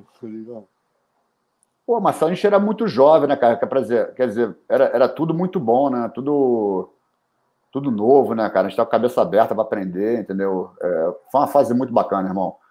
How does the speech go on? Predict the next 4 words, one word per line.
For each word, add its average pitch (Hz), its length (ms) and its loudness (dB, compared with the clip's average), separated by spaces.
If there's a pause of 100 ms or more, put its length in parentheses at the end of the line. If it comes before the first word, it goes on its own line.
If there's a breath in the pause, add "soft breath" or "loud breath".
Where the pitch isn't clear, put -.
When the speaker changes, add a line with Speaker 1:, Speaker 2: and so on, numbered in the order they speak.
(480)
Speaker 2:
É, 107 500 6
sem 139 200 -2
muita, 139 500 2
é, 98 480 4